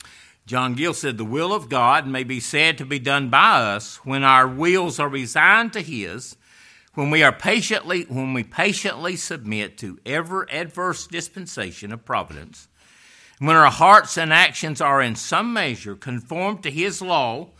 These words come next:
when what is done is done in faith and with a view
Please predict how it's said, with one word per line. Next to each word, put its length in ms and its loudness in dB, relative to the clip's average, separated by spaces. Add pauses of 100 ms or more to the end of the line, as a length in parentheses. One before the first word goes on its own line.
(420)
when 200 -4
what 220 4
is 160 0
done 400 2
is 180 -4
done 300 0
in 160 -2
faith 720 0 (800)
and 180 -4
with 160 -2
a 60 -4
view 560 -6